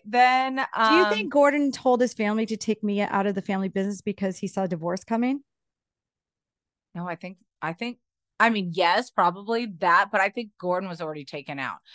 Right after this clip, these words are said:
Speaker 1: My guess, and I don't really know, but I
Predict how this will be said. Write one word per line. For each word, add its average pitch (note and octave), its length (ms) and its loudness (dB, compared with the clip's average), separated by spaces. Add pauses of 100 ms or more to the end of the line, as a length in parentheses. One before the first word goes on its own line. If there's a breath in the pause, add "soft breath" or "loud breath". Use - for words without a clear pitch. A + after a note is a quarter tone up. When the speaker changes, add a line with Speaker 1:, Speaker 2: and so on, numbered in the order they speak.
(260 loud breath)
Speaker 1:
My A3 500 4 (120)
guess, F#3 420 0
and F3+ 320 -8
I F#3 140 -4
don't F#3 380 -4
really E3 520 -10
know, D3 320 -6
but D#3+ 160 -4
I D3+ 320 -8